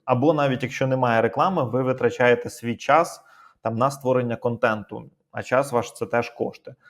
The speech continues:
Тому фактично кожен покупець, він вам коштує якусь суму. Тому, е, дуже важливо зберігати цих покупців в C R M-системі,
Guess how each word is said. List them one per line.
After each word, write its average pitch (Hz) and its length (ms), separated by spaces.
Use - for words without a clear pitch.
Тому 123 180
фактично 160 520
кожен 113 420
покупець, 131 680
він 151 260
вам 120 200
коштує 127 600
якусь 123 400
суму. 117 480
Тому, 143 520
е, 107 580
дуже 117 460
важливо 143 460
зберігати 123 580
цих - 280
покупців - 480
в - 40
C - 180
R 123 120
M-системі, 123 680